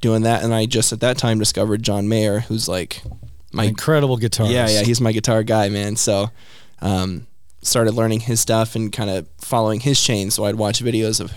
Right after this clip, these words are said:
Speaker 1: who he was inspired by and started to follow those, and then made my way to, like, the Jimi Hendrix, the Claptons, the, you know, B B King, actually all
Speaker 2: Mm-hmm.
Speaker 1: three Kings, you know. So, um, and yeah, and then from there it just kinda took off, and I, I learned a, a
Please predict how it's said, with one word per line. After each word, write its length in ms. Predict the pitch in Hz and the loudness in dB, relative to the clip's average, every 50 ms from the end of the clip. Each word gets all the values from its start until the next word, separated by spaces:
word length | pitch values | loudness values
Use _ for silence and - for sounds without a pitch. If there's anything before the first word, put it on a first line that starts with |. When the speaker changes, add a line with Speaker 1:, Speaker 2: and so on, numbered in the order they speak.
| - | -2
Speaker 1:
who 240 | - 117 107 104 101 | 0 2 2 2 0
he 160 | 110 117 165 | 0 0 2
was 160 | 175 165 139 117 | 2 2 2 2
inspired 420 | 110 - - 110 113 110 107 113 | 0 -2 0 0 -2 -2 -2 -4
by 140 | - 101 104 | -4 -4 -4
and 100 | 107 107 | -4 -4
started 240 | - - 117 107 101 | -2 -2 -2 -4 -6
to 40 | 98 | -6
follow 320 | - - 110 110 110 110 | -6 -4 -4 -2 -2 -4
those, 380 | 117 113 110 110 110 110 - - | -2 -2 -2 -2 0 -2 -2 -4
and 120 | - 98 104 | -4 -6 -8
then 200 | 101 104 110 120 - - - - - - - - - - - - | -6 -8 -8 -10 -12 -18 -20 -20 -20 -20 -20 -20 -20 -20 -12 -6
made 120 | - 113 113 | 0 2 2
my 140 | 107 107 107 | 4 4 4
way 220 | 104 104 104 101 | 4 2 2 2
to, 120 | 101 101 | 2 0
like, 200 | 98 101 98 - - | 0 -2 -4 -4 -8
the 60 | 110 | -6
Jimi 220 | - - 95 95 110 | -4 -4 -2 -2 0
Hendrix, 460 | 117 110 107 117 113 104 107 - - | 0 0 0 2 0 0 0 -2 -4
the 200 | - - 95 101 | -4 -4 -6 -6
Claptons, 680 | - - - 107 104 98 - - 98 104 107 107 - - | -8 -8 -6 -6 -6 -6 -6 -8 -8 -6 -4 -6 -6 -6
the, 240 | - 69 65 - - - - - - - - - - | -6 -8 -8 -8 -12 -16 -20 -20 -20 -20 -18 -12 -8
you 80 | 107 | -6
know, 120 | 107 104 101 | -4 -4 -4
B 160 | - 113 113 | -4 -4 -4
B 100 | 113 113 | -4 -4
King, 500 | 110 - - 110 107 107 107 107 107 107 - - - - | -6 -6 -4 -4 -2 -2 -2 -4 -4 -6 -8 -10 -8 -8
actually 240 | 113 - - 104 101 | -4 -4 -2 0 2
all 100 | 107 110 | 2 2
Speaker 2:
Mm-hmm. 80 | 104 110 | 2 2
Speaker 1:
three 160 | 113 113 110 | 0 0 0
Kings, 400 | 110 - 101 101 101 107 113 117 | 0 -2 -6 -4 -4 -4 -4 -4
you 80 | 110 104 | -4 -4
know. 160 | 104 104 104 | -4 -4 -4
So, 340 | - - - - 101 - - - - - - - - - - - - | -4 -4 -4 -2 -4 -6 -8 -12 -18 -18 -18 -18 -18 -18 -14 -8 -4
um, 500 | 90 90 90 98 90 82 80 85 - 117 117 - - - - - - - - - - - - - - - | -2 -2 0 0 -2 -2 -4 -8 -10 -14 -14 -16 -18 -18 -18 -20 -20 -20 -20 -20 -20 -20 -18 -12 -6 -2
and 100 | 117 123 | 0 2
yeah, 220 | 120 147 175 160 - - | 2 2 2 0 -2 -2
and 100 | - 117 123 | 0 0 0
then 80 | 117 | 0
from 160 | 117 - 117 117 | 0 0 0 2
there 160 | 117 135 139 | 2 2 2
it 40 | 123 | 0
just 140 | 131 - | 0 -2
kinda 180 | - 131 120 117 | -2 0 -2 -2
took 240 | - - 120 120 127 | 0 0 0 0 2
off, 260 | 120 123 127 127 - | 2 2 2 0 0
and 120 | 110 107 | -2 -2
I, 140 | 110 107 - - - | -2 -2 -2 -2 0
I 160 | 117 123 113 - - - | 0 0 0 -2 -8 -4
learned 280 | 113 120 120 120 117 - - | -2 0 0 0 -2 -4 -6
a, 140 | - 101 98 - - - - - - - - - - - | -6 -8 -8 -8 -14 -20 -20 -20 -20 -20 -20 -14 -8 -4
a 180 | 101 101 101 | -4 -4 -4